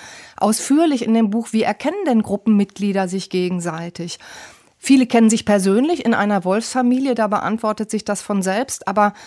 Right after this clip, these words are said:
Menschen bilden ja eben Riesenkulturen aus. Wie weiß ein Inka oder wie wusste er, wer noch Inka war und wer eben nicht? Und da sagt er eben, wir nutzen kulturelle Marker. Das ist sowas wie Frisuren oder Kleidung, Ernährungsgewohnheiten, die Sprache.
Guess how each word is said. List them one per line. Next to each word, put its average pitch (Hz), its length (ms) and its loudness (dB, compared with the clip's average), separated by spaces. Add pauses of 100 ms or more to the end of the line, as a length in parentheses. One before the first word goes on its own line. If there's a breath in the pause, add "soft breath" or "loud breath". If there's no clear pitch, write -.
(140 loud breath)
Menschen 226 400 0
bilden 226 260 2
ja 226 100 2
eben 208 240 0
Riesenkulturen 220 1000 -2
aus. 175 440 -4 (220 loud breath)
Wie 214 240 -2
weiß 214 320 0
ein 208 220 0
Inka 262 400 2
oder 214 260 0
wie 196 160 -4
wusste 233 320 -2
er, 226 220 0
wer 233 120 2
noch 262 200 2
Inka 214 420 0
war 196 240 0
und 180 160 -8
wer 202 240 -2
eben 190 240 -2
nicht? 320 300 -2 (380 loud breath)
Und 214 160 0
da 240 160 2
sagt 247 300 0
er 254 140 -2
eben, 233 240 0
wir 240 240 0 (160 loud breath)
nutzen 233 380 0
kulturelle 233 640 -2
Marker. 180 460 -2
Das 202 180 -8
ist - 160 -8
sowas 226 340 -4
wie 233 60 -6
Frisuren 202 600 -2
oder 220 200 -6
Kleidung, 190 520 -2
Ernährungsgewohnheiten, 196 1300 -2
die 196 120 -8
Sprache. 170 640 -6